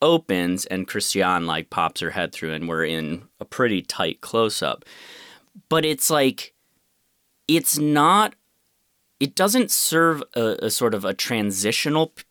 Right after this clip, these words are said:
pro-, um, purpose to me. Like, there's no image setup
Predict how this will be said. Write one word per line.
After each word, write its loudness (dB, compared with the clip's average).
pro-, 0
um, 2
purpose 0
to -4
me. -2
Like, 0
there's 2
no 4
image 2
setup 0